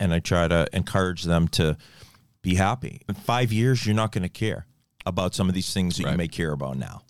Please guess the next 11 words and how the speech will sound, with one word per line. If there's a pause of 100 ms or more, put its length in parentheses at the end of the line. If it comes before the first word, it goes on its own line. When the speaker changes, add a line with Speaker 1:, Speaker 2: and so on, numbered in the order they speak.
(120)
Speaker 2:
And (180)
that's (440)
the
perspective
that
you
have
to
give
them.
So